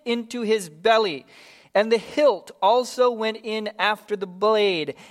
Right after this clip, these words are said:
and the fat closed over the blade, for he did not pull the sword out of his belly. And the dung came out. Then Ehud went out into the porch and closed the doors of the roof chamber behind him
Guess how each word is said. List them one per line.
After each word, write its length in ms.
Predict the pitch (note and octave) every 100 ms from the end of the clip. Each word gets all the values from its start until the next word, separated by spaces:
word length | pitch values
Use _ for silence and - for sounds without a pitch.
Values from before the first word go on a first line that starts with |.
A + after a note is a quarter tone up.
| -
and 200 | F#3 G3+
the 60 | G3
fat 640 | - - B3+ G#3+ - -
closed 600 | - A3+ A#3+ C4 C4 A3 B3
over 340 | G#3+ A3 G3
the 100 | F#3+
blade, 600 | F3 F3 F#3 G3+ G#3 G3+ - - _ -
for 80 |
he 100 | E3
did 140 | E3+ E3
not 320 | G3 G#3+ G#3+
pull 180 | G#3 G3+
the 100 | F3+
sword 520 | - G#3+ G#3 G#3 G3 -
out 160 | F3
of 80 | F3
his 160 | E3 D3
belly. 560 | D3+ G3 F#3 C#3+ B2 _ _ _ _ _ _ _ _ _ -
And 600 | F3 F3+ F3 F3 E3+ E3 -
the 160 | D#3 D#3
dung 680 | C#3+ C#3+ F#3+ F#3+ F#3 E3 D3+ -
came 260 | D#3+ C3+
out. 440 | C3 A#2 - - - _ _ _ _ _ _ _ _ _ _ -
Then 340 | E3+ G3+ G3+ G3 _ -
Ehud 400 | E3+ F3+ F3 F3
went 260 | D3+ D3+ D3 -
out 380 | G3 A#3 A#3 -
into 240 | F3 E3+ D3+
the 100 | C#3+
porch 520 | - G3 G3 F#3 -
and 160 | D3+ C#3+
closed 460 | - F#3 G#3+ G#3+
the 80 | -
doors 420 | F3+ E3 E3 E3
of 80 | D3
the 80 | C#3+
roof 240 | C#3+ D#3
chamber 340 | - D3+ C#3 C3+
behind 400 | C3 - E3 D#3
him 280 | D#3 D3